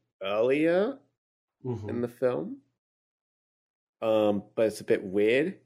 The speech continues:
Speaker 1: He's kinda just shown, like, his face is shown as a weird hologram thing.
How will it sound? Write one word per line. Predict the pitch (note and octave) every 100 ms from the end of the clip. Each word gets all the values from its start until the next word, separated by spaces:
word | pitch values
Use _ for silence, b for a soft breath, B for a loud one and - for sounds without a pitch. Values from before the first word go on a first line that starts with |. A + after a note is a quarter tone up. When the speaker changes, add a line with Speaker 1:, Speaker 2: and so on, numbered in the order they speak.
| _
Speaker 1:
He's | G#2 -
kinda | A#2 G#2+
just | G#2 G2
shown, | - G#2+ G#2
like, | G2+ G2
his | G2+
face | - A2 G#2
is | -
shown | - G#2 G2+
as | G2
a |
weird | F#2+ G2 G2 F#2+
hologram | F2+ G2 G2 A2 A#2+ A#2+
thing. | C#3 D3+ F#3